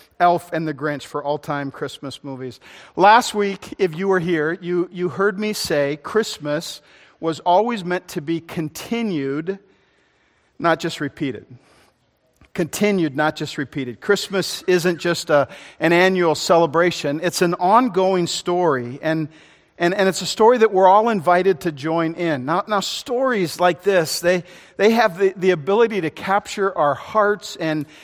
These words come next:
and even define our lives. They disciple us. They, they give us a framework for understanding the world around us.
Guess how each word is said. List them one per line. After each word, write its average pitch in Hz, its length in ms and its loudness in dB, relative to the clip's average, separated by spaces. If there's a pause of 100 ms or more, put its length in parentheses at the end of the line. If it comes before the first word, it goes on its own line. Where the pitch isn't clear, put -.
(100)
and 170 100 -2
even 233 260 0
define 185 380 0
our 170 120 2
lives. 160 300 0
They 175 100 2
disciple 175 800 2
us. 120 240 -6
They, 180 200 2 (280)
they 196 140 4
give 240 180 0
us 285 180 2
a 214 60 4
framework 202 640 -2
for 170 200 -2
understanding 190 760 -2
the 160 80 -2
world 170 500 0
around 147 460 -2
us. - 340 -12